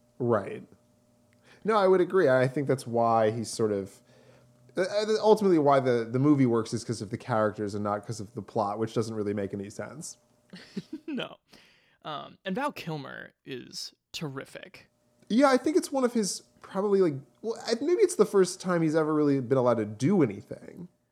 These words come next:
Speaker 2: Well,
Speaker 1: You know, in a
Speaker 2: yeah, maybe.
Speaker 1: mainstream, 'cause, like, the movies he's known for is, like, Top Gun, where he just plays, like,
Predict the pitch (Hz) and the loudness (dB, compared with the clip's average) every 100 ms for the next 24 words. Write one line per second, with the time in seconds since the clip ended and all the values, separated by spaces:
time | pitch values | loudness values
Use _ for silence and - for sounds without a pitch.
0 | _ _ _ _ _ _ _ _ - 311 | _ _ _ _ _ _ _ _ -10 -4
1 | 370 392 381 381 - _ - 151 139 139 | 0 2 2 0 -6 _ -2 0 0 2
2 | 208 262 202 208 147 143 135 127 117 117 | 2 4 2 0 0 0 0 0 -2 -8
3 | - _ _ - 190 196 190 220 247 202 | -14 _ _ -6 -2 0 0 2 2 0
4 | 175 147 165 165 151 135 110 110 117 110 | -2 -2 2 2 2 0 -2 -2 -4 -6
5 | - - 135 131 - 131 123 113 107 107 | -10 -2 2 2 0 -2 0 0 -2 -4
6 | 123 127 131 131 127 123 120 - | -4 -6 -4 0 0 2 0 -2